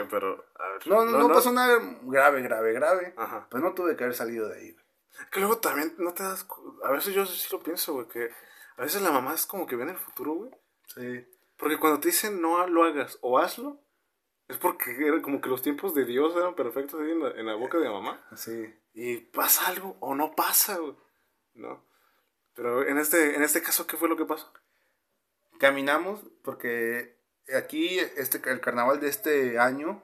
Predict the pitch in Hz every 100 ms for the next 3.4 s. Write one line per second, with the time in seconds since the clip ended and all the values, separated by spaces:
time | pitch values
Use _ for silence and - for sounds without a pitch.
0 | _ 123 120 165 _ _ - 139 135 127
1 | - 156 190 - - 233 - - 196 220
2 | 196 - _ - 123 123 127 123 117 -
3 | 143 156 160 -